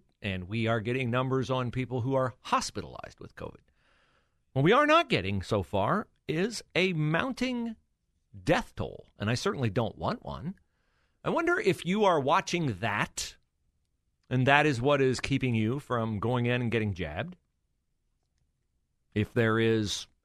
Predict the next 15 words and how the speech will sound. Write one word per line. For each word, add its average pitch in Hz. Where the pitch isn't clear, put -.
a 107
hesitancy 120
on 127
your 127
part 143
because 131
the 120
vaccines 127
are 123
still 139
approved 127
only 123
for 120
emergency 101
use, 92